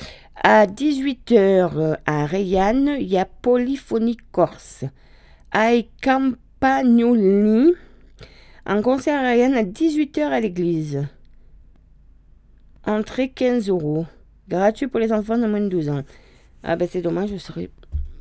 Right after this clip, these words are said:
Il y a ce concert, c'est des chants corses. Alors c'est un groupe, trois hommes, une femme, euh, ils sont super. Euh, enfin, d'après les renseignements que j'ai eus par, euh, Isabelle, qui s'occupe de la culture.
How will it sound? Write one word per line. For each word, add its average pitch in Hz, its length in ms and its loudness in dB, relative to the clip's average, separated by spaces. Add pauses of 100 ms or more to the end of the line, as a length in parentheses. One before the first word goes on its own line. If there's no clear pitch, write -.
(1000)
Il 151 60 -8
y 185 40 2
a 226 60 2
ce 208 120 -8
concert, 208 560 -2
c'est - 120 -14
des 202 140 -2
chants 202 200 -4
corses. 190 320 -2 (400)
Alors 226 240 4
c'est 233 160 2
un 208 140 2
groupe, 233 420 0 (800)
trois 220 320 4
hommes, 220 240 6
une 196 80 4
femme, 233 400 6
euh, 180 540 6
ils 160 100 2
sont 185 160 -2
super. 202 500 0
Euh, 185 180 2
enfin, 127 280 -2 (640)
d'après - 240 -2
les 185 80 2
renseignements 165 400 0
que 165 160 -2
j'ai 170 120 -4
eus 175 100 -2
par, 139 320 -4
euh, 139 260 -2
Isabelle, 147 520 0
qui 180 120 -6
s'occupe 160 380 -8
de 151 160 0
la 135 320 -2
culture. 214 580 -4